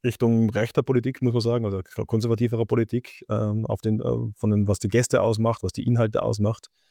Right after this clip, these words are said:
Das ist schon ein bisschen ein politisches Event gewesen auch, das sehr Richtung Republicans gegangen ist inhaltlich. Ich weiß nicht, ob die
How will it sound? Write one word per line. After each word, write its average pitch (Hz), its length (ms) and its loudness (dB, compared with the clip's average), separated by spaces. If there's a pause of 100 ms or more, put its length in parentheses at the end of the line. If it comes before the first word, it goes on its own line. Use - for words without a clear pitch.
(460)
Das 131 140 -2
ist 120 100 0
schon 123 580 2
ein - 100 -4
bisschen 110 160 2
ein 104 40 -6
politisches 110 920 -2 (300)
Event 110 340 2
gewesen 104 340 2
auch, 110 240 -2
das - 220 -4
sehr 98 480 2
Richtung 98 320 -2
Republicans 95 580 -2
gegangen 101 340 -4
ist - 140 -6
inhaltlich. 90 500 -4
Ich - 360 -16
weiß 113 180 4
nicht, 110 140 2
ob 104 100 0
die 101 280 0